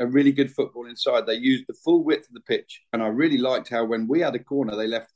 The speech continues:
three up front. I think they'll surprise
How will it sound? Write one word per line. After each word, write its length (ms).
three 200
up 240
front. 260
I 100
think 200
they'll 140
surprise 640